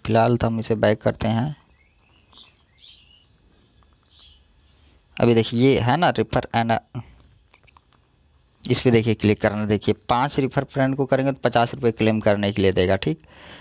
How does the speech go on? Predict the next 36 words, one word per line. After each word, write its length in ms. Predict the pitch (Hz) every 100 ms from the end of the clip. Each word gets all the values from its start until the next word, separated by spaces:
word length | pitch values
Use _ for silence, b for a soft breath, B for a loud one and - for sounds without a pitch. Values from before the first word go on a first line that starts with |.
| B B B
दस 260 | 131 131 -
करेंगे 320 | 139 135 135
डेढ़ 240 | 117 113 107
सौ, 160 | -
अब 220 | 98 - 107
बीस 320 | 123 143 -
हो 100 | 123
जाएगा 340 | 131 127 131
तो 120 | 147 175
पाँच 340 | - 120 117
सौ 120 | -
तक 200 | 107 110
का 120 | - 127
रेफर, 280 | 113 101 95 - _ _ _ _ _ _
हम्म, 240 | - 120 120
पाँच 280 | 117 117 113
सौ 80 | 113
रुपये 180 | 104 113
मिलेगा। 440 | 104 90 82 80 104 _ _ -
ये 100 | 143
हंड्रेड 360 | 131 123 165
परसेंट 360 | 170 143 - 151
मिलेगा, 400 | 123 98 92 95 101 - -
बीस 200 | 113 113
refer 240 | 110 120
करेंगे 320 | 120 - 98 95
तो 180 | 92 95 B B B B B
पाँच, 240 | 113 123 120 _
total 420 | 135 127 156 165
सात 460 | 185 - - 123 127
सौ 140 | -
रुपये 260 | 127 123 120
मिलेगा 360 | 120 101 92 82
आप 160 | 85
लोगों 160 | - 98
को। 200 | - -